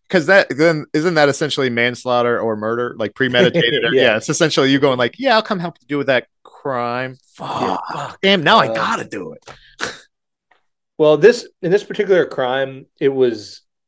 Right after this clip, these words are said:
Speaker 2: it was, it was drinking involved.
Speaker 1: Hmm.
Speaker 2: So it wasn't, I mean, the way I see it, drinking and driving is not cool,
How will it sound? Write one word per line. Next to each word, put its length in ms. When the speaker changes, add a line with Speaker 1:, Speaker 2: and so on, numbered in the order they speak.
Speaker 2:
it 60
was, 340
it 240
was 140
drinking 400
involved. 400
Speaker 1:
Hmm. 200
Speaker 2:
So 160
it 40
wasn't, 520
I 100
mean, 360
the 60
way 120
I 120
see 260
it, 240
drinking 400
and 80
driving 360
is 140
not 260
cool, 440